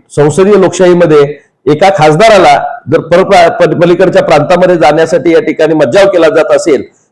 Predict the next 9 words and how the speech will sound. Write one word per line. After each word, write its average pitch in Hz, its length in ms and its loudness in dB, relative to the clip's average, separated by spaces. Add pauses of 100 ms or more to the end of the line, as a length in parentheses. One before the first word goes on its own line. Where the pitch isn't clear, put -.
तर 151 80 2
निश्चितपणे 151 1000 -2
हा 156 100 2
हक्कभंग 185 580 0
आहे - 320 -2 (100)
आणि 156 220 0 (540)
बेळगावच्या 175 480 2
कलेक्टरांच्या 151 580 -2
विरोधात 147 360 2